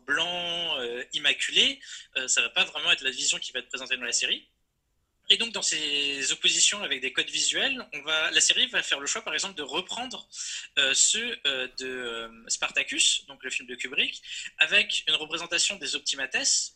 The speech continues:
Donc, c'est un courant politique de la fin de la République qui va essayer de servir les aristocrates, euh, donc qui vont être en bleu. Euh, leurs maisons vont avoir des teintes bleutées, blanches,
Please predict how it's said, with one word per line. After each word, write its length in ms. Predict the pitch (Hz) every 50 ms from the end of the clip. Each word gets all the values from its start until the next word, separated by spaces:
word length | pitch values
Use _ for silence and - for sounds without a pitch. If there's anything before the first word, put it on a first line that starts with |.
| _ -
Donc, 180 | 143 135 123
c'est 300 | - - - 139 131 -
un 80 | 135 135
courant 220 | - 143 139 147
politique 420 | - 147 143 139 - - 165 160 143
de 80 | 135
la 100 | 123 123
fin 120 | - - 135
de 60 | 131
la 40 | 127
République 400 | 131 127 - 135 - - 180 -
qui 200 | - - 143 135 139
va 300 | 139 143 143 143 143 143
essayer 500 | 143 143 - - 135 131 131 139 151 151
de 800 | 147 - 123 123 120 120 120 117 117 117 113 117 113 117 117 117 -
servir 540 | - - - - 139 139 139 147 160 160 143
les 160 | 131 123 123
aristocrates, 640 | 120 123 - - 135 120 - - 190 247 - - - - - - - - - - - - -
euh, 100 | 151 143
donc 180 | - 139 156 -
qui 120 | - -
vont 120 | 156 160 151
être 180 | 151 - -
en 80 | 143 135
bleu. 320 | 135 143 185 254 339 - _ _ _ _ -
Euh, 300 | 139 131 127 127 127 123
leurs 220 | 123 127 135 135
maisons 420 | 139 147 151 147 - 180 190 202 185
vont 160 | 165 143 143
avoir 380 | 135 135 135 123 127 143 135 -
des 100 | 139 131
teintes 300 | - 143 131 131 123 131 123 -
bleutées, 680 | - 143 156 160 - - 196 220 240 254 262 269 247
blanches, 580 | 190 - 156 165 214 269 285 - - - -